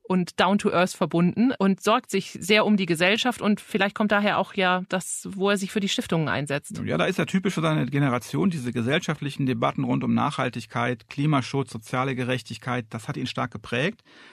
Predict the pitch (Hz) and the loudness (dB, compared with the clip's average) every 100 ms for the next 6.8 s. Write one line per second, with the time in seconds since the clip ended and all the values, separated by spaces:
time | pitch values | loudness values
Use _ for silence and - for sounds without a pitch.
0 | - - 139 151 156 139 110 127 - 151 | -6 0 4 2 2 -2 -2 -4 -4 -4
1 | - 113 _ - - - _ 117 127 - | -4 -12 _ -20 -20 -20 _ -4 -2 0
2 | 151 - 143 190 185 151 139 - 131 127 | -2 0 2 2 2 -2 0 0 2 2
3 | 123 151 - 123 139 131 117 135 147 143 | 2 0 0 0 0 0 0 2 2 0
4 | 131 143 - - 151 147 143 - 120 123 | 0 0 0 0 0 2 0 0 -2 2
5 | 165 185 185 - 147 131 160 - 202 160 | 2 2 0 0 -2 0 -2 0 0 0
6 | - 113 120 165 143 131 131 123 | -2 -2 0 0 -2 0 0 0